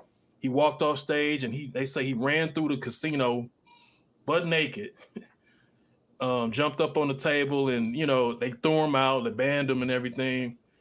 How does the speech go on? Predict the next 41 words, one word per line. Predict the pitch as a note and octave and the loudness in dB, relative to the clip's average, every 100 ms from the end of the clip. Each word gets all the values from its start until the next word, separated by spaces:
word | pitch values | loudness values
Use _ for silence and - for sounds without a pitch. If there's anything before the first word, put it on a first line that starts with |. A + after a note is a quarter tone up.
| _ - | _ -8
And | - - | -8 -4
from | A#3+ | 0
that | C3+ C3+ | 0 0
point, | - D#3+ D3+ | -2 -2 -2
he | - D#3 | -4 -4
went | D3 A#2+ | -2 -2
to | A#2 | -2
Berkeley, | A#2 E3 G3 A#2 G#2+ A2 _ _ _ _ _ _ _ _ _ - | 2 2 2 -4 -8 -10 _ _ _ _ _ _ _ _ _ -8
and | C3 B2+ A#2+ A2+ A2+ | -2 0 0 0 -4
he | - D#3+ | -6 -4
started | D3+ - C#3+ C#3 C3+ B2 | -4 0 2 2 2 0
hanging | C3+ C3+ C#3 | -2 -2 -2
with | C3 C#3 | -2 -4
the | |
Black | B2 C#3 C#3 C#3 | -2 -2 -2 -2
Panthers, | C#3+ C3 C3 C3+ C3+ - _ _ _ _ _ - | 0 0 0 -2 -2 -6 _ _ _ _ _ -4
um, | B2+ B2+ A#2+ A#2 A2 A2+ _ | -2 0 0 -2 -4 -8 _
and | A2+ G#2+ | -12 -6
things | D3 C#3 | -2 0
like | C3 A#2+ D#3+ | 0 0 0
that. | D#3+ D3 - | 0 0 -4
And | B2 | -4
he, | C#3 C#3 | -4 -4
he, | B2 | -6
he | C#3 - | -8 -8
just, | C3+ B2 - - - | -6 -6 -8 -12 -4
that's | C3+ C#3 | -4 -2
when | C#3 | -4
his | B2+ A#2+ | -4 -2
whole, | C#3 D3 D3 D3 C#3 C3+ _ _ _ _ _ _ | 0 2 2 2 2 -2 _ _ _ _ _ _
his | C3+ | -2
whole | D#3+ D#3 D3 | 2 2 2
thing | D3+ C#3 | 0 0
changed, | A#2 D3+ D3+ C3 | 0 0 0 0
and | A#2 | -4
he | C3+ | -4
became | C#3 C3+ C#3+ B2 | -6 -2 0 0
the | |
Richard | B2 C3+ A#2+ | 0 -2 -2
Pryor | C#3+ C3 B2+ | 0 0 0
that, | A#2+ A#2 G#2 | 0 -2 -4